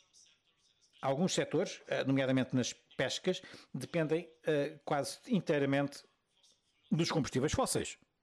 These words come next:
E isto pode-lhes tirar toda a rentabilidade. E,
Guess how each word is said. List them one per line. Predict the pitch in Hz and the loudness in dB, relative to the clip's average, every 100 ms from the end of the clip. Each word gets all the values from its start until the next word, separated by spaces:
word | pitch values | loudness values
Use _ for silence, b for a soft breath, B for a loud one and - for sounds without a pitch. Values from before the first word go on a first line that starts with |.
| _ _ _ B B B B B B B B B B B B B B B B B B B B B _ _ _ _ _ _ _ - | _ _ _ B B B B B B B B B B B B B B B B B B B B B _ _ _ _ _ _ _ -2
E | 190 | 0
isto | - | 0
pode-lhes | 208 185 180 | -2 0 0
tirar | 202 196 180 | 0 0 0
toda | - 220 202 | 0 0 0
a | - 180 | 0 2
rentabilidade. | 165 180 190 170 170 160 120 - - | 2 2 2 2 2 2 -2 -10 -8
E, | - | -6